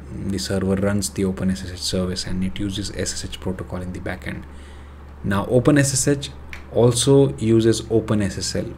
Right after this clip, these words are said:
Open S S L is again, uh, a different utility. It's a different open source project which is used, uh, for mainly providing the cryptographic functions, mainly securing your,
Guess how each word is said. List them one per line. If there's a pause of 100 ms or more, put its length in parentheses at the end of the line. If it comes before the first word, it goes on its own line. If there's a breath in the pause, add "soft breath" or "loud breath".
Open
S
S
L
is
again, (600 loud breath)
uh, (420)
a
different
utility.
It's
a
different
open
source
project (480 loud breath)
which
is
used, (180)
uh,
for
mainly
providing
the
cryptographic
functions, (440 loud breath)
mainly
securing
your,